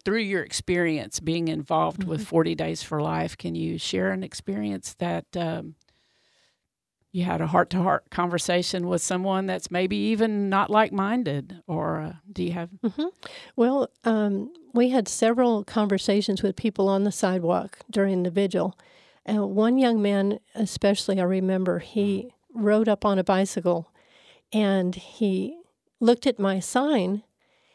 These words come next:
Speaker 2: and he looked at me, and he said, "Well, I'm an atheist." And I said, "Well, okay, you know." <laughs> And he said, "I'm an atheist, but I believe that men ought to man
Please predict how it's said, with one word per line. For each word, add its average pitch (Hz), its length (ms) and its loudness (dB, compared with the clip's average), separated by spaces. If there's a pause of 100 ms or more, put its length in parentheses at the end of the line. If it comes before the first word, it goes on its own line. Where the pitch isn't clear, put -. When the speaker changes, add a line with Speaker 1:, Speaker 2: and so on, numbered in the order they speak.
(240)
Speaker 2:
and 220 180 2
he 202 80 2
looked 220 280 0
at 226 120 0
me, 220 200 4
and 196 120 2
he 208 120 2
said, 185 480 0 (1000)
"Well, 220 160 -2
I'm 277 220 2
an 233 100 4
atheist." - 760 0 (800)
And 233 100 -2
I 202 40 -6
said, 269 200 -6
"Well, 240 320 -4 (840)
okay, 294 340 -4 (340)
you 247 100 -4
know." 247 220 -2 (240)
<laughs> - 80 4 (640)
And 226 200 4
he 233 120 0
said, 208 420 0 (220)
"I'm 254 220 2
an 269 100 4
atheist, 214 560 2
but - 240 2
I 233 300 2
believe 214 440 2
that - 180 0
men 220 340 4
ought 202 220 -2
to 196 100 -2
man 196 420 2